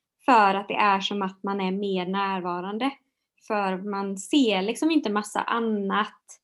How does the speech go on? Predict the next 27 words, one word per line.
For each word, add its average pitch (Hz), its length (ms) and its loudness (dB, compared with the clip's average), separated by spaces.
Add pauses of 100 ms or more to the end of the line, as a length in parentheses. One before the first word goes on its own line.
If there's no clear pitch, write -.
(520)
eh, 208 480 0
utan 220 180 -6
det 208 80 -6
är 247 200 2
skärmen 202 580 0
och 196 120 -6
vi 214 80 0
är 202 40 0
här 254 360 2
för 226 160 -4
att 214 140 -6
prata 220 680 0
om 190 460 -2 (120)
boken. 220 640 2 (640)
Det 262 280 2
tycker 302 200 -6
jag 190 500 0 (160)
liksom, 196 560 -6 (720)
ja, 277 100 6
det 254 60 6
har 269 100 8
nästan 320 280 4
blivit 190 300 -2
bättre. 277 600 -4 (600)
Även 226 240 4
om, 208 220 -2
eh, 190 340 0